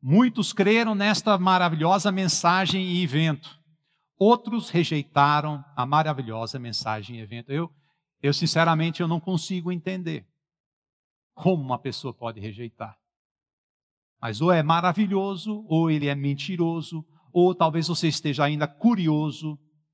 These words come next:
Busque saber mais. Busque saber mais. Jesus declarou: "Eu sou a ressurreição e a vida. Quem crê em mim,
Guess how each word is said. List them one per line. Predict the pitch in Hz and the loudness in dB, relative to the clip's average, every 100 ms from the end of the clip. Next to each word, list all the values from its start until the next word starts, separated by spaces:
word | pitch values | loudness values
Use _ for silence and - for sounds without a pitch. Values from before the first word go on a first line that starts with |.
| _ _ _ _ 110 | _ _ _ _ _
Busque | 101 120 - 147 | -20 -16 -14 -12
saber | 131 120 135 | -10 -8 -10
mais. | 127 135 143 - - _ _ _ _ _ _ _ _ _ _ _ _ _ _ 107 | -10 -12 -12 -16 -18 _ _ _ _ _ _ _ _ _ _ _ _ _ _ _
Busque | 160 190 - - | -2 -2 -4 -8
saber | 113 110 110 | -8 -8 -10
mais. | 104 92 90 98 - _ _ _ _ _ _ _ _ _ _ _ _ _ _ _ _ _ _ _ _ _ _ _ _ | -8 -10 -10 -12 -14 _ _ _ _ _ _ _ _ _ _ _ _ _ _ _ _ _ _ _ _ _ _ _ _
Jesus | 107 107 117 113 | -12 -10 -10 -6
declarou: | 135 139 127 120 123 | -2 2 0 0 -6
"Eu | |
sou | - - 135 120 113 - | -8 -10 -8 -8 -12 -16
a | |
ressurreição | 117 113 - 120 107 - 113 113 | -12 -10 -12 -14 -12 -10 -10 -10
e | |
a | 123 | -12
vida. | 107 101 95 104 | -12 -16 -18 -20
Quem | _ 117 113 | _ -10 -10
crê | _ 131 151 | _ -4 -4
em | 175 | -4
mim, | 147 139 143 | -6 -6 -8